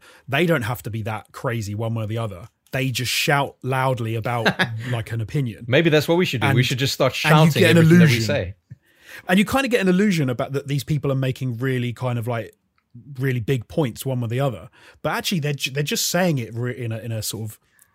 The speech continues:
Speaker 1: yeah, in a, in
Speaker 2: Yeah.
Speaker 1: a, in an
Speaker 2: I
Speaker 1: over-the-top way.
Speaker 2: But what, my, my point is this, though, is a-, as Jamie said, like, you can't have a nua-, nuanced opinion. And I think you can, but it just never shows up in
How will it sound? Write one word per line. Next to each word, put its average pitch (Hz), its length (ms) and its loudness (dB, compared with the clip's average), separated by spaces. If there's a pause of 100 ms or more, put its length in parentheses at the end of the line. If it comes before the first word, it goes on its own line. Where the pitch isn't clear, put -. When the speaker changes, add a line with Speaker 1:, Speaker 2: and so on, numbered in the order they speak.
(140)
Speaker 1:
yeah, 123 220 -2
in 110 120 -6
a, - 40 -6
in 98 60 -6
Speaker 2:
Yeah. 110 300 -2
Speaker 1:
a, - 40 -8
in 113 120 -8
an 117 100 -2
Speaker 2:
I 135 160 2
Speaker 1:
over-the-top 117 380 -6
way. 107 440 -2
Speaker 2:
But - 160 2
what, - 320 -4
my, 170 160 0
my 156 180 2
point 151 340 -2
is 101 100 -4
this, 92 200 -6
though, 82 240 -4 (320)
is 113 420 -2 (520)
a-, - 260 -4
as 156 180 2
Jamie 139 280 -2
said, 110 200 -4
like, 101 180 -4
you 117 60 -10
can't 147 280 -2
have 123 180 0
a 117 40 0
nua-, 110 500 -2
nuanced 113 640 -4
opinion. 95 460 -4 (480)
And 113 120 0
I - 20 2
think 180 240 -2
you 127 60 -10
can, 131 680 0
but - 140 -2
it 120 60 -6
just - 240 -8
never 131 640 2
shows 123 460 -2
up 113 220 -2 (100)
in 107 120 -6